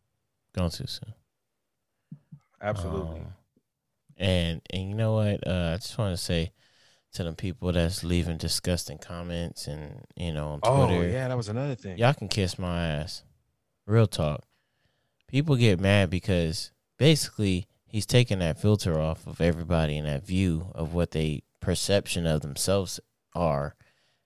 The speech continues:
Speaker 1: and letting them know, like, this is the real life. Like, this is what you need to, your expectation needs to be this.
Speaker 2: Mm-hmm.
Speaker 1: You can't be a t-, a, a two and, and don't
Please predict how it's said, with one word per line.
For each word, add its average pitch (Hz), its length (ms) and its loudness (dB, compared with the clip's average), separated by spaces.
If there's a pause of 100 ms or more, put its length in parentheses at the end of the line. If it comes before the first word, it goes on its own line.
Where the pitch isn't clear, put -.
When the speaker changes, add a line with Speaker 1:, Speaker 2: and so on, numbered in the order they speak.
Speaker 1:
and 117 180 0
letting 151 200 2
them 151 160 -4
know, 175 200 -2
like, 104 220 2
this 123 240 2
is 135 160 -2
the 113 100 0
real 113 340 2
life. 127 400 -2
Like, 90 180 -2
this 143 260 2
is 127 80 0
what 117 260 2
you 95 100 -4
need 123 300 2
to, - 100 -6
your - 180 0
expectation 120 760 0
needs 104 220 -4
to 92 80 -6
be 78 180 -4
this. - 480 -2 (840)
Speaker 2:
Mm-hmm. 120 420 -4 (600)
Speaker 1:
You 92 120 -12
can't - 280 0
be 120 220 2
a 92 80 4
t-, - 160 -10 (100)
a, 104 60 2 (200)
a 90 80 0
two 117 420 4 (720)
and, 104 180 2
and 98 200 -2
don't 123 220 4